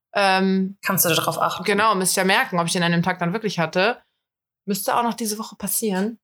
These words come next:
Speaker 1: Ähm, und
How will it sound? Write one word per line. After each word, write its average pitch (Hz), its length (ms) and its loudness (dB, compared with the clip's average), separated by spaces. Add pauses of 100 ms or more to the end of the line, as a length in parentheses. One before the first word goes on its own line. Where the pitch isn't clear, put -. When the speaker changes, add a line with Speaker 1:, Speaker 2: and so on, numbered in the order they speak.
(760)
Speaker 1:
Ähm, 190 880 2 (260)
und 311 460 2